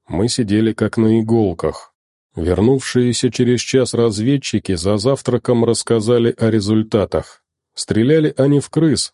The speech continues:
возле погребального костра. Впрочем, те сразу разбежались, стая была слишком мала, чтобы нападать. В лаборатории, в которую нам предстояло идти, все тихо, мутантов нет,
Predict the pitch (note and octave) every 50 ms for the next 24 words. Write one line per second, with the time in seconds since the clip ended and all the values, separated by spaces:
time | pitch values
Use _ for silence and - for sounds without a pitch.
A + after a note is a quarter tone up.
0 | _ _ - E2+ F2+ G2+ F#2+ F2+ G#2+ G2 - A#2 G2+ A2 A2 A#2 A2+ A2+ A#2 G#2+
1 | G#2 G#2 G#2 G2 G#2 - - A#2+ A#2 - - - A2 G2+ E2+ D2 - - _ _
2 | _ _ - - - C#3+ D#3 D3 - D3 C#3+ C3 - D3+ D3+ C3 - C#3+ D3 C#3+
3 | C3+ A#2 C#3 C3+ C#3 B2 A2 A2+ B2+ C#3 C3+ B2 D3+ D#3+ D3 A2+ F#2+ F2 - -
4 | - _ _ _ - - - B2 A#2+ A#2+ A#2+ A2 A#2 A#2+ B2 A#2+ A2+ - B2+ A#2+
5 | A2+ - - - A#2+ A#2 A#2+ B2 B2+ C3 C3 C3+ A#2+ - - - - F2 D#2+ E2
6 | E2 E2+ - - F#2 F2+ F2+ E2+ D#2 - - - _ _ _ _ _ _ _ _
7 | _ E2+ D#2+ E2 F2 F2 F2 G2 G2+ G2+ G2 - C#3+ D3 C3+ C3+ C3 B2 - -
8 | B2+ B2 A#2 C3+ C3 B2+ B2+ B2 B2 B2 C3 B2+ A#2+ A2+ A#2 A#2+ A#2 A2 - -
9 | - A#2+ B2 B2+ B2 A#2+ A#2+ B2 - - A#2 A2+ A2+ - - - C#3 C#3+ C3+ A#2+
10 | - _ - - - C3+ C3+ - - - D3 C3+ A2+ - - D#2+ C#2+ - - _
11 | _ _ _ E2 F2 F#2 E2+ B2 B2 C3 B2+ - C3 - - B2+ B2 A#2 F#2+ E2+
12 | - -